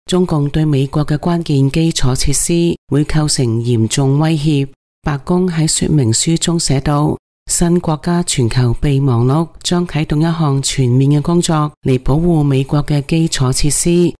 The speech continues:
免受當前同未來嘅所有威脅同危害。據C N B C報道，一名高級政府官員喺電話會議上表示，自二零一三年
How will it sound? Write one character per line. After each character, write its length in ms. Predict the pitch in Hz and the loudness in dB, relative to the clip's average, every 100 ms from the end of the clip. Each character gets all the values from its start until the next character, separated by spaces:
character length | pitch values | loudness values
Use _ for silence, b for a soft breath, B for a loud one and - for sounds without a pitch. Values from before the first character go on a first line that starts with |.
| 143 | 0
免 120 | 147 | 0
受 300 | - 147 143 | 2 0 0
當 260 | - 180 | 0 0
前 460 | 180 - 127 120 120 - | 0 0 0 0 -2 0
同 280 | 135 127 139 | 0 2 2
未 160 | 143 | 2
來 180 | 139 123 | 2 0
嘅 180 | 123 151 | 0 -2
所 240 | - 165 | 0 0
有 200 | 156 151 147 | 0 0 0
威 240 | 175 175 | 0 0
脅 240 | 165 160 147 | 0 -2 -2
同 220 | - 127 117 | -2 0 0
危 180 | 120 | 0
害。 460 | 123 143 139 139 - - _ _ - | 0 0 0 0 -4 -8 _ _ -4
據 100 | 156 | -2
C 260 | - 170 180 | 0 0 2
N 220 | 170 175 | 2 2
B 180 | 175 170 | 0 0
C 260 | - 175 | 0 0
報 200 | 175 156 | 0 0
道， 360 | 160 143 139 135 - _ | 2 0 0 -2 -6 _
一 140 | - 180 | 0 2
名 200 | 165 113 | 2 0
高 200 | 160 165 | 0 0
級 160 | - 175 | 0 0
政 240 | - 156 151 | 0 -2 -2
府 180 | - 139 | -2 -4
官 280 | - 180 | 0 2
員 360 | 175 127 117 113 - | 2 2 2 0 -2
喺 180 | - 139 | -2 0
電 240 | 151 139 135 | 0 2 2
話 220 | 131 147 | 2 0
會 200 | 156 147 | 0 2
議 280 | 139 131 143 | 2 2 2
上 300 | - 135 135 | 0 0 0
表 160 | 127 | 0
示， 440 | - 151 139 135 123 - _ - | 0 0 2 2 0 -6 _ -6
自 80 | 156 | -4
二 200 | 139 147 | -2 0
零 200 | 147 123 | 2 2
一 80 | 160 | 0
三 400 | - 185 175 175 | 0 0 0 2
年 320 | 120 113 117 | 2 2 0